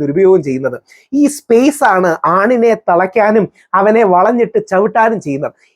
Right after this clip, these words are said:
ഇദ്ദേഹത്തെ അടിച്ചു, അടിച്ചതിന്റെ പേരിൽ കേസ് കൊടുത്തു, ആ കേസിന് പകരമായിട്ട് ഇവര് പോക്സോയിൽ പെടുത്തി. ആലോചിച്ച് നോക്കുക. അതായത് ആർക്കും രണ്ടുപേരെ എഴുതി ചേർത്താൽ മതി മൊഴിയിൽ.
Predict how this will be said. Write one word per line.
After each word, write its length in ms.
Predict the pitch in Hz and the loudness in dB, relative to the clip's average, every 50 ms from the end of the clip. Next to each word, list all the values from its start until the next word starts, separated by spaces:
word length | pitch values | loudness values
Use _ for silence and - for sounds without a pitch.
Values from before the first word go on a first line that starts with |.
| _ 220 214 | _ -2 0
ഇദ്ദേഹത്തെ 440 | 190 277 269 254 277 277 277 277 247 202 | 2 2 2 2 2 0 0 0 0 2
അടിച്ചു, 340 | 170 180 220 - - - - - - _ - - 196 | 0 0 -2 -2 -4 -6 -8 -8 -10 _ -4 -2 0
അടിച്ചതിന്റെ 460 | 226 - - - 311 302 311 285 294 226 226 | 0 0 0 0 0 0 2 2 2 2 2
പേരിൽ 240 | 208 214 233 226 - 196 | 2 2 0 0 0 0
കേസ് 220 | 180 196 208 - 220 | 2 2 2 0 0
കൊടുത്തു, 280 | 180 147 - - - - 196 - _ - 196 | -2 -2 -2 -8 -14 -16 -16 -8 _ 0 2
ആ 20 | 240 277 269 - | 2 0 0 -2
കേസിന് 340 | 233 202 220 226 285 254 269 220 | -2 -2 -2 -2 -2 -4 -2 -2
പകരമായിട്ട് 400 | 190 185 185 196 196 180 175 180 | 0 0 0 0 0 -2 -2 -2
ഇവര് 120 | 165 175 170 175 | -2 -2 -2 -2
പോക്സോയിൽ 320 | 160 151 - 208 165 151 123 | -4 -2 -2 -2 -2 -2 -4
പെടുത്തി. 200 | 208 - _ _ _ _ _ _ _ _ _ _ _ _ _ - 175 | -8 -10 _ _ _ _ _ _ _ _ _ _ _ _ _ -2 0
ആലോചിച്ച് 280 | 196 226 254 196 233 240 | 2 2 0 0 0 -2
നോക്കുക. 220 | 226 226 226 214 196 - _ _ _ - 202 | -2 0 -2 -4 -4 -6 _ _ _ -4 0
അതായത് 280 | 220 254 254 277 320 330 330 208 208 233 | 2 2 2 2 2 0 0 0 0 0
ആർക്കും 320 | 262 302 302 - 349 339 320 277 | 0 0 0 0 0 0 0 0
രണ്ടുപേരെ 380 | 240 240 277 285 285 294 302 294 269 | 0 0 0 0 0 0 0 0 0
എഴുതി 180 | 262 294 320 277 311 | 0 -2 -2 0 0
ചേർത്താൽ 300 | 294 285 285 302 294 285 | 0 0 0 2 2 0
മതി 120 | 269 262 262 269 240 | 0 -2 -4 -6 -4
മൊഴിയിൽ. 280 | 277 277 294 285 269 | -2 -2 -2 -2 -4